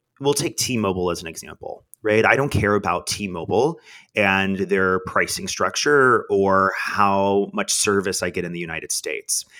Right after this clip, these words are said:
I, as a consumer, care what T-Mobile stands for. I care how T-Mobile makes me feel. I care if T-Mobile makes me feel positive. And those things are directly correlated to the executive team that leads the organization.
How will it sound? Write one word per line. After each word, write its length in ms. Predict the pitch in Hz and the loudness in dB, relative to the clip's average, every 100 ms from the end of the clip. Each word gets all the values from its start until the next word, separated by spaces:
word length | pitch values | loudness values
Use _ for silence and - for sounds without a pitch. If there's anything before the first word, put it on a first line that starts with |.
| - - | -20 -2
I, 180 | 117 143 | 2 4
as 120 | 165 127 | 2 -2
a 60 | |
consumer, 680 | - 101 - 120 120 92 85 117 | -6 -6 -4 -2 0 -2 -2 0
care 240 | 113 113 | 4 4
what 340 | 101 101 95 | 4 0 0
T-Mobile 440 | - 123 107 98 98 | -4 -2 0 0 -2
stands 440 | - 90 92 87 | -4 -8 -8 -8
for. 360 | - 78 57 - - - - | -8 -10 -10 -14 -20 -12 -2
I 100 | 113 | 0
care 480 | 139 139 165 160 _ | 2 2 2 -2 _
how 320 | - 127 113 - | -2 2 2 0
T-Mobile 500 | - 143 120 104 104 | -4 0 2 2 2
makes 340 | 98 92 - - | 0 -2 -4 -10
me 100 | 85 | -14
feel. 500 | - 90 80 - _ - - - | -14 -12 -12 -16 _ -20 -20 0
I 120 | 120 | 2
care 560 | 120 131 139 170 185 - | 2 2 4 6 4 2
if 280 | 123 113 - | 0 0 -2
T-Mobile 920 | - - 135 117 110 110 107 107 104 | -8 -4 -2 2 2 4 4 4 2
makes 300 | 107 98 - | -4 -4 -6
me 80 | 95 | -10
feel 180 | - 95 | -8 -8
positive. 720 | - 87 87 95 52 - _ _ - - - | -4 -4 -4 -8 -14 -16 _ _ -20 -20 -2
And 260 | 127 120 110 | 2 2 -2
those 540 | 104 110 151 196 196 - | -2 4 8 8 4 0
things 360 | 101 82 85 | 0 -2 -2
are 100 | 90 | -6
directly 600 | - 98 95 139 - 160 | -2 -2 2 0 -2 -10
correlated 640 | 160 110 104 98 98 101 98 | -4 0 2 2 2 0 -2
to 100 | 95 | -8
the 140 | 90 | -6
executive 520 | 85 - 87 - 98 | -6 -6 -8 -6 -8
team 360 | - 92 90 90 | -8 -10 -8 -8
that 220 | 82 - | -10 -10
leads 240 | 85 82 - | -12 -12 -10
the 120 | 82 | -6
organization. 760 | 82 85 78 76 71 - - | -6 -8 -16 -16 -12 -12 -12